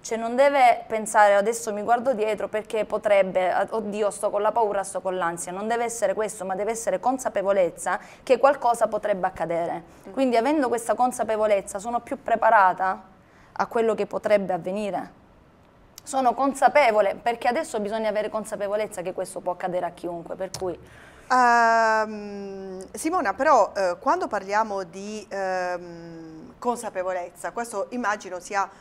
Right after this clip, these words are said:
Speaker 2: una tappa che arriva con il tempo. Eh, prima di entrare adesso a parlare più nello specifico della disciplina, però mi chiedo, nei momenti in cui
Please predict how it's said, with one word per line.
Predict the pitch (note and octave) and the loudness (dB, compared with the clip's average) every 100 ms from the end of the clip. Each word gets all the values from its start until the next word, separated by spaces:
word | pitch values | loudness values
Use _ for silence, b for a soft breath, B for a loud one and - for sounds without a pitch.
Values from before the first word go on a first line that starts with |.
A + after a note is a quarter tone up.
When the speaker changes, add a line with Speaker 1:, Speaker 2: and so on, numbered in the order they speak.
| B B B - | B B B -14
Speaker 2:
una | G3 F#3 | -8 -4
tappa | G#3+ G#3 - - G3 G3+ G3+ G3+ | 0 0 -2 -2 2 2 2 -2
che | - F#3+ | -8 -8
arriva | F3+ G3 F3 F3+ | -8 -4 -4 -4
con | F#3 F3 F3 F3 F3+ F3 - | -2 -2 -2 -6 -8 -8 -12
il | F3 F3 | -16 -12
tempo. | E3 E3 E3 D#3+ F3 F3 - B B B B A3+ | -14 -12 -18 -14 -10 -10 -12 B B B B -6
Eh, | G#3+ G#3+ G#3 G#3 G3+ G3 G3 F#3+ F#3+ F#3 - - | -2 -2 0 0 0 0 -2 -2 0 -2 -2 0
prima | C#4 D4+ | 4 4
di | B3+ | 2
entrare | G3+ F#3+ G3+ F#3 | -4 -4 -2 -2
adesso | F#3 - | -4 -8
a | F3 | -8
parlare | F3+ F#3 F#3 F3 | -6 -4 -4 -6
più | G#3+ | -6
nello | F3+ F3+ | -8 -8
specifico | - F3+ - F#3+ F3+ E3+ | -12 -14 -14 -14 -10 -8
della | E3+ F3 | -6 -6
disciplina, | E3+ E3+ - E3 E3 D#3 D#3 | -8 -12 -16 -16 -16 -14 -6
però | D#3 D#4 C#4 - - | 4 6 6 2 -10
mi | A#3 | -10
chiedo, | - F3+ D#3+ E3+ E3+ E3+ B B B B | -8 -8 -8 -10 -12 -14 B B B B
nei | G#3+ | -2
momenti | A#3+ D4 G#4+ E4+ | 4 6 4 2
in | B3 A3+ | -4 -4
cui | C4+ C#4 A3 | -2 -2 -2